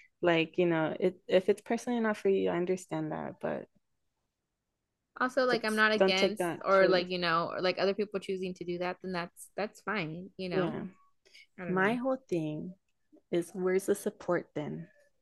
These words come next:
Speaker 2: Yeah.
Speaker 1: If you're gonna make them do this.
Speaker 2: Exactly.
Speaker 1: Do you know what are the worst ones for me?
Speaker 2: What?
Speaker 1: The ones where, like, they are, like, forced, you know,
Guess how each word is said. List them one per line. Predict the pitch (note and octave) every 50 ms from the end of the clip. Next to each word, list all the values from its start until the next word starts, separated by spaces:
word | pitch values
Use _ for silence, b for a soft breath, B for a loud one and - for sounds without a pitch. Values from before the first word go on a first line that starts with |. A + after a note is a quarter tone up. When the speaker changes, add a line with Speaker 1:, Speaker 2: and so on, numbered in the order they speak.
| _ _ _ _ _ _ _ _ _ _ _ _ _ _ _ _ _ _ _ _ _ _ _ _ _ _ -
Speaker 2:
Yeah. | C4 F#3 F3+ F3+ F#3+ - _ _ _ _ _ -
Speaker 1:
If | F3+ - -
you're | F3 E3+
gonna | E3+ E3 D#3+ D#3+ D#3
make | D#3 D3+ D3 - - -
them | - D3+ C#3+ C#3
do | - C3+ C3 C3+
this. | - - - D#3 - - - - _ _ _ _ -
Speaker 2:
Exactly. | F#3+ F#3 F#3 - - C#3+ A#2 E3+ _ - - - - F#3 _ _ _ _ _ _ _ _ _ _ -
Speaker 1:
Do | A3+
you | B3
know | B3+ D4+ A#4+
what | A#4 A#4 A#4 G#4+
are | F#4+ E4 C#4
the | B3+ A3+
worst | G#3 F3 D#3+ D#3 F3+ - - -
ones | - E3 D#3+ D#3+ F#3 - -
for | - A3 A3+
me? | A#3 A#3+ A#3+ B3 C4 C4 _ _ _ _ _ _ _ _ _ _ _ -
Speaker 2:
What? | F#3+ F#3 D#3+ D3 F3 - _ _ _ _ _ _ _ _ -
Speaker 1:
The | G#3+ A3 A3
ones | A3 A3 A3 A3 A#3 A#3+ -
where, | C4+ C#4 C#4 C4+
like, | C4 A#3+ A3 G#3+ G3+ F#3+ F#3+ - - - - _ _ _ _ _ _ _ - G3+ - _ _ _ _ _ _ -
they | G3 F#3+ F#3 F#3 F#3 F#3 F#3
are, | F3+ F3+ F3
like, | F#3 F3+ F3 E3+ - -
forced, | - - - F3 F3 F3 F3+ F#3 - - - - _ _ - - _ _ _ _ _ _ - - - _ _ _ _ _ -
you | G3+ G3+
know, | G3 G3 F#3 F3+ F3+